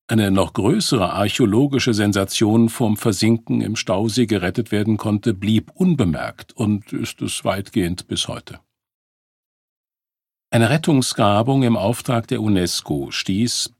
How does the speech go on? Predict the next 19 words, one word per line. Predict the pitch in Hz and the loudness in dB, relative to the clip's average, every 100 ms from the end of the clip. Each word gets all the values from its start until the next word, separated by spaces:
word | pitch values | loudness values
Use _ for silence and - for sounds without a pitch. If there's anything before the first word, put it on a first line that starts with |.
| - | -2
im | 104 87 | 0 2
Wüstensand | 123 156 - 160 123 117 127 117 | 0 0 -2 0 2 2 0 0
bei | 110 104 104 | 0 0 -2
Djebel | 92 107 90 101 117 127 - | -2 -2 0 0 0 0 -4
Sahaba, | - 113 95 113 92 92 113 - _ _ _ | -4 -4 -2 -2 -2 -2 -2 -6 _ _ _
unweit | - 120 98 95 - | 2 4 4 2 0
der | 110 | -4
heutigen | - 107 117 107 | -2 -2 0 0
sudanesischen | 104 98 92 95 113 104 95 101 | 0 0 0 2 0 -2 -4 -4
Stadt | - 95 - _ _ _ _ | -2 -4 -4 _ _ _ _
Wadi | - 92 95 104 | -2 0 2 0
Halfa, | 90 104 95 - 110 123 _ _ _ | 0 -2 -2 0 0 -2 _ _ _
an | - 101 | -4 0
der | 107 | 2
Grenze | 101 95 104 - | 2 2 2 0
zu | 110 123 | -2 -4
Ägypten, | - 98 - _ 117 107 101 _ _ - | -2 -4 -4 _ -2 -2 -4 _ _ -8
auf | 107 | -6
Skelette. | - - 139 117 - | -6 -4 -4 -4 -6